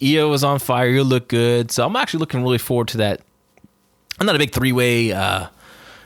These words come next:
match person, and, but I'm looking forward to that, that match at TakeOver.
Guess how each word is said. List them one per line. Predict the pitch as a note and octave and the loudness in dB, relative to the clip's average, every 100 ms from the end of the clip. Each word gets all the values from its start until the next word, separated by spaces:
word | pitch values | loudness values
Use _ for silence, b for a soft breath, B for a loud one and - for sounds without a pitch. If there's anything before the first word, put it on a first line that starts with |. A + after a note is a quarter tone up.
| B | B
match | A2 G#2+ - | -2 -2 -2
person, | A2 G#2 - G2 F#2+ F#2+ | -4 -2 -2 -2 -2 -4
and, | - G#2 G#2 | -4 -2 -2
but | G#2 G#2+ - | -2 -4 -2
I'm | G#2 G#2+ A#2 | -4 -2 -2
looking | C3+ A#2 | 0 -2
forward | - A2+ G2+ | 0 0 0
to | G2+ | -2
that, | F#2+ F#2 F2+ - | 0 -2 -2 -6
that | F#2 | -4
match | F#2+ F2+ | -4 -4
at | D#2 | -6
TakeOver. | - D#2 B1+ - A#2 | -6 -8 -8 -14 -16